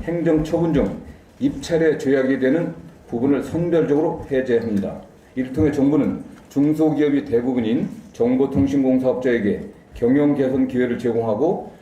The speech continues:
정보통신공사업의 안정적 성장을, 예, 지원할 예정입니다. 아울러 국민의 위생 안전에 직접적인 영향이 없는 식품 접객업-, 접객업자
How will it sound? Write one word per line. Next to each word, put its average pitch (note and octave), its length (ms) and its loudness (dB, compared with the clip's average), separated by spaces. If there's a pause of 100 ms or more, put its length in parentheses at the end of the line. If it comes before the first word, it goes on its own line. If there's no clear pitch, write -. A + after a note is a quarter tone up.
정보통신공사업의 C3+ 1300 2 (260)
안정적 C#3+ 680 2
성장을, C#3 640 0 (220)
예, G2+ 120 -2
지원할 A#2 380 0
예정입니다. F#2 500 -2 (360)
아울러 C3 500 0 (340)
국민의 C#3 380 2
위생 D3 360 0
안전에 A#2+ 580 0 (240)
직접적인 D3 680 -2
영향이 C3 440 2
없는 A#2+ 360 0 (240)
식품 - 440 -4
접객업-, A#2+ 580 -2 (360)
접객업자 C3 960 -2